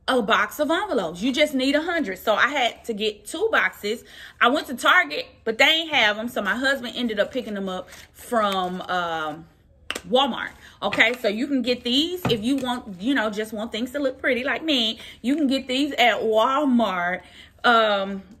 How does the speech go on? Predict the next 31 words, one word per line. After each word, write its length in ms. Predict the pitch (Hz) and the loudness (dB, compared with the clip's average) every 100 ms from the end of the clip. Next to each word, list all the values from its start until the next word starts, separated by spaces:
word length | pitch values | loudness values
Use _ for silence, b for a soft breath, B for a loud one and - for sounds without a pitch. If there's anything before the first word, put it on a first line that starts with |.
| _ - _ _ - - - | _ -20 _ _ -20 -6 -2
I 80 | |
don't 220 | 240 269 269 | 0 0 2
really 180 | 277 | 2
know 160 | 277 302 | 2 2
how 140 | 359 | 0
much 220 | 262 196 190 | -4 -4 -6
they 100 | 185 | -6
cost 220 | 233 233 | -6 -6
'cause 140 | 254 - | -4 0
I 140 | 339 | 0
didn't 200 | 330 240 | 2 2
go 200 | 247 294 | 2 4
buy 280 | 330 330 254 | 4 2 0
them, 300 | 190 190 208 | -4 -6 0
okay? 320 | 269 - 311 | 0 4 2
But 180 | 262 214 | 4 2
I'll 180 | 240 220 | 2 0
find 340 | - 254 226 | 2 4 4
out 160 | 214 202 | 0 -4
for 60 | 220 | -6
you 160 | 214 | -6
guys 260 | 208 196 190 | -2 -2 -2
and 100 | 180 | -10
put 220 | - 240 | -2 0
it 120 | 180 | 0
down 240 | 175 165 156 | -4 -6 -8
in 80 | |
the 80 | 143 | -12
description 580 | - 147 - 151 - 143 | -14 -18 -14 -16 -12 -10
box, 320 | 135 - - | -10 -12 -2
okay? 420 | - 320 - - | 2 2 0 2